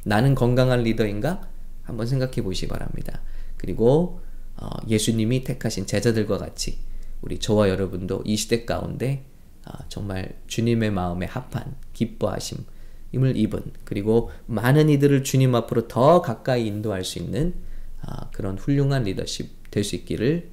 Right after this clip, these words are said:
축복합니다. 어, 여러분 지금 이걸 보면 자괴감이 들 수도 있어요. '아, 나는 이런 리더가 아닌데.' 여러분, 그런데, 어, 리더는 포텐셜이 중요한 거예요. 지금 저와 여러분이 어떤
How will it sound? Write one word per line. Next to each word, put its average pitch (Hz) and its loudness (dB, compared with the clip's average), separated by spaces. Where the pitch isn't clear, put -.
축복합니다. - -4
어, 98 2
여러분 170 8
지금 156 6
이걸 139 6
보면 120 4
자괴감이 135 8
들 113 4
수도 123 -2
있어요. 87 -2
'아, 101 -4
나는 104 0
이런 101 0
리더가 104 -2
아닌데.' - -6
여러분, 123 2
그런데, 127 4
어, 85 -2
리더는 143 8
포텐셜이 240 6
중요한 87 -4
거예요. 110 -4
지금 175 6
저와 139 8
여러분이 110 4
어떤 117 2